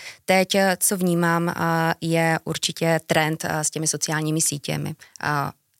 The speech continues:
influencři, a jak už jsem zmínila, společenská odpovědnost, a určitě nějaká ta přidaná hodnota, která tam funguje.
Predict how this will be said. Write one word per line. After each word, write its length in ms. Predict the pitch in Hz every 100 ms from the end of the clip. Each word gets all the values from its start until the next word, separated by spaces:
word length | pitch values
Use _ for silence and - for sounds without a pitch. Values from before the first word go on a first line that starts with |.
| 180 175
influencři, 680 | 165 165 156 160 - - 160 - -
a 440 | - 151 151 156 151
jak 200 | 160 170
už 80 | -
jsem 140 | 175
zmínila, 460 | 165 165 160 156 151
společenská 640 | - 160 - 160 - 151
odpovědnost, 760 | - - 147 143 147 156 - -
a 140 | 160
určitě 340 | - - 160
nějaká 460 | 160 160 156 160 156
ta 140 | 160
přidaná 460 | - - 147 156 160
hodnota, 480 | 156 151 147 147 143
která 260 | - 151
tam 180 | 147 160
funguje. 400 | - 156 151 147